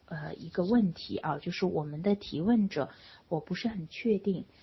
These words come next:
您是男性还是女性，因为在这两种情况下，你自己内在的心理的表征不完全相同，有一些相似，但不完全相同。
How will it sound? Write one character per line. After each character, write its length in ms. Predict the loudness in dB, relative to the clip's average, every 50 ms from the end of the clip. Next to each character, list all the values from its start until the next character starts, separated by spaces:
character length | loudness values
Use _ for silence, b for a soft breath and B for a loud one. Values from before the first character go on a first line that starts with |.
| b b b -4
您 240 | -2 0 0 0
是 160 | -2 0 0 -2
男 320 | 0 -2 -6 -6 -8 -10
性 320 | -10 -2 0 2 2 2 -2
还 160 | -8 -10 -8
是 140 | -4 -2 -2
女 220 | -2 -2 -4 -6
性， 300 | -8 -8 -4 -4 -4 -4 -4 _ _ _ _ _ _ _ _ _ B B B B B B
因 120 | 4 4 4
为 80 | 6
在 140 | 6 4 4
这 120 | 6 6
两 240 | 6 6 6 4 2
种 160 | 2 2 0
情 220 | 0 -4 -4 -4 -4
况 240 | -2 2 2 2 2
下， 320 | 0 0 0 0 0 -2 b b b b b b b
你 120 | -4 -2
自 180 | 2 2 2 2
己 140 | 2 0 0
内 340 | 4 6 8 8 8 6
在 260 | 4 2 2 2 2 2
的 120 | -2 -6
心 280 | -2 4 6 6 8 8
理 100 | 6 2
的 100 | 2 -2
表 300 | -6 -6 -6 -6 -6 -10
征 300 | -6 -4 -2 0 -2 -2 -4 _ _ _
不 280 | _ 2 2 2 4 2
完 300 | -2 -4 -6 -4 -4 -4
全 280 | -4 -4 -8 -10 -12 -12
相 300 | -8 -6 -6 -4 -4 -6
同， 220 | -8 -12 -18 -18 _ _ 0
有 140 | 2 4 4
一 60 | 4
些 200 | 4 4 4 4
相 340 | 4 6 6 8 8 8 6
似， 260 | 4 0 -2 -2 0
但 200 | 2 0 0 0
不 140 | 2 2 2
完 200 | 2 2 -2 -6
全 240 | -8 -8 -10 -10 -8
相 300 | -4 2 4 6 6 6
同。 240 | 4 0 -8 -8